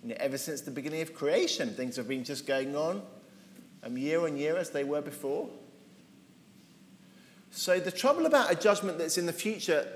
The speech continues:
all we've got to go on is God's word for it.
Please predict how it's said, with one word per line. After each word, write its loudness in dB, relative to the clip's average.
all 4
we've 2
got 2
to -6
go 2
on -6
is -4
God's -2
word 4
for -4
it. -14